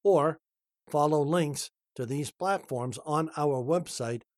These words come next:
under the podcast menu item. Details follow. Please remember, we are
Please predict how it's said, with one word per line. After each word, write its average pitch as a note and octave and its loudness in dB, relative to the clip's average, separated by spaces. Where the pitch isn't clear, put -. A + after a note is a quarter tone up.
under F#3+ 2
the G3 -6
podcast D3+ -2
menu B2 -6
item. C3+ -2
Details E3 0
follow. G#3+ 6
Please G#3 2
remember, C3 0
we D#3 4
are G#2+ -2